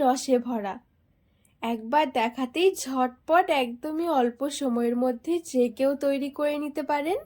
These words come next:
নমস্কার বন্ধুরা, নতুন একটা পর্ব দেখার জন্য আপনাদের সকলকে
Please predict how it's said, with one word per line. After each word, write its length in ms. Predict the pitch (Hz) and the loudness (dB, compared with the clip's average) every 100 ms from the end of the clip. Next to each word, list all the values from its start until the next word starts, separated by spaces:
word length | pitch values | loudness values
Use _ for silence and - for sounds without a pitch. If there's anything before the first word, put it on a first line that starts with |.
| _ _ _ _ - | _ _ _ _ -8
নমস্কার 560 | 277 247 262 - 330 311 | -6 -6 -8 -6 -6 -4
বন্ধুরা, 380 | 311 311 330 339 640 - - - 285 | -4 -4 -2 -2 -4 -10 -18 -8 -6
নতুন 240 | 277 285 302 | -4 -4 -6
একটা 180 | 294 370 392 | -4 -4 -2
পর্ব 220 | 302 262 339 370 | -2 -2 -4 -2
দেখার 320 | 254 240 294 277 | -4 -4 -6 -6
জন্য 240 | 285 240 240 320 339 | -6 -8 -6 -6 -6
আপনাদের 380 | - 254 247 302 - | -8 -6 -6 -6 -4
সকলকে 500 | 269 254 - 269 269 | -4 -6 -8 -10 -6